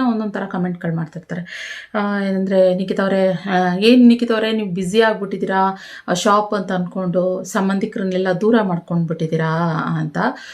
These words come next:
ಆಮ್, ನನಗೆ ಅಪ್ಪ ಅಮ್ಮ ಇಲ್ಲ, ಓಕೆನಾ? So ಅಪ್ಪ ಅಮ್ಮ ಇಲ್ಲ ಅಂತ ಅನ್ಬೇಕಾದ್ರೆ ನಾನು ಎಲ್ರನ್ನೂ ಹೆಂಗೆ ದೂರ ಮಾಡ್ಕೊಳಕ್ಕಾಗುತ್ತೆ? ನನ್ಗೆ at least ಅಪ್ಪ ಇದ್ದಾರೆ, ಅಮ್ಮ ಇದ್ದಾರೆ ಅನ್ನೋದಾದ್ರೆ, "ಏ ಬಿಡು, ನನ್ಗೆ ಅವ್ರಿದ್ದಾರೆ ಸಾಕು, ನನ್ ಗಂಡ,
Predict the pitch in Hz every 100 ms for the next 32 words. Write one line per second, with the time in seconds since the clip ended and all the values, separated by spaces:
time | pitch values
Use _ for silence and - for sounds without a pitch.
0 | - - 214 214 214 208 202 196 190 190
1 | 185 190 _ _ - 240 254 269 240 220
2 | 233 214 - 226 220 220 185 175 - -
3 | - 190 196 185 180 - - - 233 190
4 | 180 269 285 277 254 208 226 254 254 240
5 | 233 202 196 220 208 190 208 202 196 190
6 | 226 226 196 233 254 208 220 196 185 -
7 | 180 180 180 175 208 226 226 233 240 202
8 | - 226 226 220 202 214 214 202 202 196
9 | 196 190 208 196 220 240 233 196 214 208
10 | 190 185 185 190 202 208 190 190 185 190
11 | 185 180